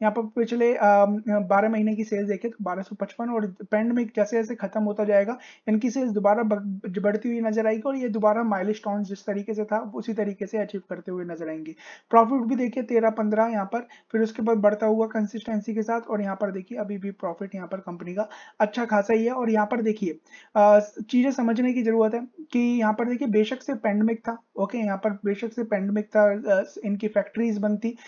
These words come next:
but इनको एम्प्लॉइज की सैलरी देनी थी, इनको यहाँ पर अगर कुछ चीज रेंटेड थी तो रेंटेड की, रेंटेड चीजें भी देनी थी। तो यहाँ पर, अ, जो मटेरियल है उसकी कॉस्ट बेशक से अगर यहाँ पर बात करें, अ, जरूरत नहीं पड़ रही थी तो यहाँ पर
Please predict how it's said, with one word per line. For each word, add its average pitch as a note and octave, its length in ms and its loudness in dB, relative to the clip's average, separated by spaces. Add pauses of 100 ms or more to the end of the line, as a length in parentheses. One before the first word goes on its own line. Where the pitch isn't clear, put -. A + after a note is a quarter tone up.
(240)
but A#3 120 0
इनको C4+ 200 2
एम्प्लॉइज A3+ 400 4
की A#3+ 100 -4
सैलरी A3 360 2
देनी G3 300 -2
थी, E3+ 240 -6 (260)
इनको A3 280 2
यहाँ A#3+ 160 2
पर A#3+ 200 -2
अगर A#3 200 0
कुछ A3+ 220 -8
चीज B3 180 0
रेंटेड G3 260 -2
थी B3+ 280 -2
तो B3+ 100 -2
रेंटेड A3 480 0
की, A3+ 260 0
रेंटेड G#3+ 340 0
चीजें A#3 280 -4
भी A3+ 80 -2
देनी F#3+ 320 -4
थी। E3 180 -12 (300)
तो A#3 100 4 (340)
यहाँ A3 160 4
पर, B3+ 160 0
अ, G#3 380 6
जो A3+ 140 0
मटेरियल B3 520 2
है C4+ 80 2
उसकी C#4 360 -4
कॉस्ट B3+ 340 -8
बेशक A#3 260 -4
से B3 180 -6
अगर A#3 260 -2
यहाँ G#3+ 220 -2
पर A3 140 -2
बात G#3 200 0
करें, G#3 220 0
अ, F#3+ 880 -6
जरूरत G#3+ 340 0
नहीं A3+ 100 -2
पड़ G#3+ 140 0
रही A3 140 -4
थी A#3 100 -8
तो A3+ 80 -6
यहाँ G#3 160 -2
पर G#3 240 0